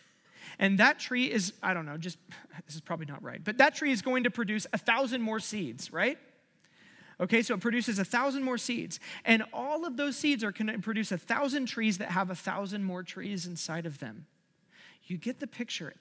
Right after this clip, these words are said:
In a seed is a forest. A single seed is a forest. Within the seed, there is ability. Now,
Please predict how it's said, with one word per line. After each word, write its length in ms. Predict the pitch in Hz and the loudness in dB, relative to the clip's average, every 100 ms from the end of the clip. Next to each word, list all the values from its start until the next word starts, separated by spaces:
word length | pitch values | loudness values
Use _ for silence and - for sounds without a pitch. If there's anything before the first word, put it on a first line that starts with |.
| - | -2
In 300 | 214 247 269 - | 2 2 0 0
a 80 | 214 | 0
seed 640 | - - 233 220 220 - - | 0 0 0 2 2 -2 0
is 360 | 196 202 185 - | 2 2 -2 -6
a 80 | 160 | -8
forest. 720 | - 180 170 123 - - - _ _ _ _ _ _ _ _ _ _ _ 196 | -8 -12 -10 -10 -14 -16 -20 _ _ _ _ _ _ _ _ _ _ _ -2
A 60 | |
single 560 | 185 - 262 277 254 240 | 0 0 -2 -4 -4 -4
seed 480 | - 269 254 233 - | -2 2 4 2 4
is 280 | 240 254 226 - | 4 4 2 2
a 100 | 196 | 2
forest. 640 | - 254 269 196 127 - - - | 0 -8 -4 -4 -6 -12 -18 -2
Within 380 | 214 247 269 269 | 0 2 2 4
the 80 | 240 | 4
seed, 320 | - 277 202 | 4 4 4
there 180 | 208 226 | 0 2
is 320 | 240 233 185 - - | 4 4 2 -6 2
ability. 600 | 196 165 247 262 202 151 | 2 4 2 4 2 4
Now, 240 | 208 208 | 4 2